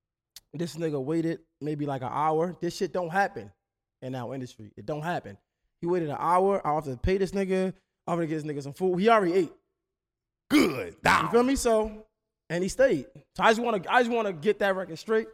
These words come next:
Speaker 2: Yeah.
Speaker 1: Thank you. I
Speaker 2: No
Speaker 1: appreciate
Speaker 2: problem.
Speaker 1: you.
Speaker 2: No problem.
Speaker 1: Uh, it's all love. So I got a lot of shit to talk about.
Speaker 2: Okay.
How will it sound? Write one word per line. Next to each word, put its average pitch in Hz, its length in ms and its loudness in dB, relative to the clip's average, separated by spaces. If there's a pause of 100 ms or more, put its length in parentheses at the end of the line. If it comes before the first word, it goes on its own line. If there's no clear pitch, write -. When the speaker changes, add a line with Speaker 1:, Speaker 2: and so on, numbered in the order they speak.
Speaker 2:
Yeah. 95 340 -12 (200)
Speaker 1:
Thank 185 220 -4
you. 190 160 -12 (140)
I 131 80 -8
Speaker 2:
No 143 80 0
Speaker 1:
appreciate 180 300 -2
Speaker 2:
problem. 180 280 -6
Speaker 1:
you. 190 40 -16
Speaker 2:
No 120 140 -10
problem. 95 360 -12
Speaker 1:
Uh, 139 180 -4
it's 143 100 -4
all 160 180 2
love. 165 280 0
So 147 280 -6 (560)
I 220 120 2
got 269 180 10
a - 20 8
lot 240 160 10
of 185 80 10
shit 208 100 4
to 170 60 -2
talk 180 220 2
about. 139 240 -6 (120)
Speaker 2:
Okay. 104 280 -12